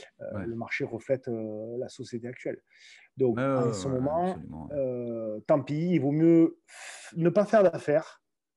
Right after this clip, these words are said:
Speaker 2: Ouais.
Speaker 1: que faire de mauvaises affaires.
Speaker 2: Mauvaises affaires, absolument. Ouais, ouais, ça, <laughs> c'est, ça, c'est vrai, ouais, ouais. C'est vrai. Ouais, ouais, donc, euh, oui, bah, je pense que c'est, euh, c'est un très bon mot de la fin, d'ailleurs, à l'occurrence. Surveillez,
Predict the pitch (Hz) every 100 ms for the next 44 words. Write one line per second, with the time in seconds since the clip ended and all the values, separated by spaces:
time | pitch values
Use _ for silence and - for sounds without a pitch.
0 | _ 104 101 - 175 156 139 127 135 165
1 | 170 147 120 110 - 101 104 90 98 76
2 | - _ - 104 - 117 104 90 98 127
3 | 117 101 113 110 - - 160 - - -
4 | 170 - 139 101 95 90 87 80 71 -
5 | - - - - - 104 82 71 _ -
6 | _ _ _ _ _ 120 131 117 101 98
7 | 87 95 80 95 95 85 - 90 92 -
8 | 87 - 82 76 73 92 98 117 - _
9 | 95 95 101 90 90 90 80 80 85 76
10 | 78 85 85 90 85 82 - 76 - _
11 | _ _ _ _ _ _ _ _ - 110
12 | 101 104 104 - -